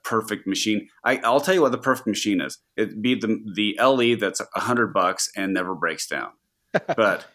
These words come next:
Speaker 1: but that, that's never gonna happen. And so,
Speaker 2: Yeah.
Speaker 1: you know, there, there are, there are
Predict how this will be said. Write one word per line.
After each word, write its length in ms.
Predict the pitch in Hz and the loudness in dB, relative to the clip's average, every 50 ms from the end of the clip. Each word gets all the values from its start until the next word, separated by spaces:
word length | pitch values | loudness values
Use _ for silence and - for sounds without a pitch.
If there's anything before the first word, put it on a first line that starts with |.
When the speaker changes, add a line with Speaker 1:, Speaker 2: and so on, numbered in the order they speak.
| _ _ _ _ _ _ _ _ _ _ - 127 | _ _ _ _ _ _ _ _ _ _ -10 -10
Speaker 1:
but 220 | 120 104 147 143 127 | -2 2 2 4 6
that, 320 | 151 147 135 131 - 127 | 6 6 6 4 2 2
that's 240 | 117 139 135 - - | 4 4 4 6 6
never 220 | 135 135 120 120 | 4 6 6 6
gonna 180 | 107 98 92 90 | 4 4 2 2
happen. 460 | - 113 113 - - - - - - _ _ | 4 4 4 4 4 0 -8 -12 -14 _ _
And 180 | - 113 117 110 | 0 2 2 2
so, 380 | - - 120 110 101 101 101 | 2 2 4 4 4 4 4
Speaker 2:
Yeah. 120 | 101 - - | 2 2 2
Speaker 1:
you 80 | 113 113 | 0 0
know, 240 | 104 101 107 95 - _ - | 0 0 0 -4 -8 _ -8
there, 300 | 92 101 120 113 98 110 | -2 0 0 0 0 0
there 200 | 110 123 120 120 | 4 6 6 8
are, 380 | 113 117 117 117 113 110 110 - 113 92 87 98 | 8 8 8 6 6 4 0 -4 -8 -12 -12 -14
there 220 | 104 101 123 123 117 | -4 2 4 4 6
are 340 | 113 120 117 117 113 113 | 8 8 8 8 6 4